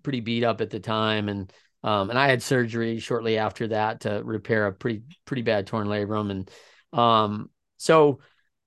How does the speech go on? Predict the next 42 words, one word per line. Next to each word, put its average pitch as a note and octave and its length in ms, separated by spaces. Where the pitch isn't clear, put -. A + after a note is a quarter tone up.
you F3 60
know, F3 100
at D#3+ 80
the D#3+ 60
time, F#3 260
I E3 60
think G3 240
it D#3+ 100
gave E3+ 180
me E3 120
a B2+ 100
little C3 420
bit E3 360
of A#2 180
breathing C#3 480
room D#3+ 220
to C#3+ 80
kind C3 320
of - 80
transition A#2+ 580
my G#2 160
skills B2+ 500
over A#2+ 220
to A2 80
coaching B2 640
and A2+ 100
learning, B2 380
but C#3 100
it C#3 80
also F3 300
put D3+ 180
me C#3+ 120
in A2+ 60
a - 40
professional C#3 720
position A#2 560
very A#2 240
quickly A#2+ 560
with B2+ 140
a B2 40
lot A2+ 340
of, A2 220